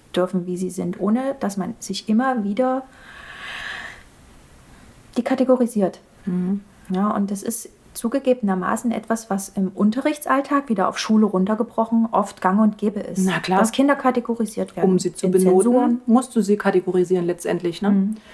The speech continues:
Speaker 2: Ja.
Speaker 1: Üb-, mit vermeintlich objektiven Kriterien.
Speaker 2: Ja.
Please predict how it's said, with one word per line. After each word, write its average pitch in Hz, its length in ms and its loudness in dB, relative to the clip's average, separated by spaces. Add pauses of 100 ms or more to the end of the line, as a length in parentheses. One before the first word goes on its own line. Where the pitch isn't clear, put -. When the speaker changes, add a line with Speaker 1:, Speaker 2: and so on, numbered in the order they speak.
(220)
Speaker 2:
Ja. 190 220 0 (140)
Speaker 1:
Üb-, 226 240 0
mit 214 220 2
vermeintlich 226 580 2
objektiven 208 500 -4
Kriterien. 175 640 -6
Speaker 2:
Ja. 196 300 0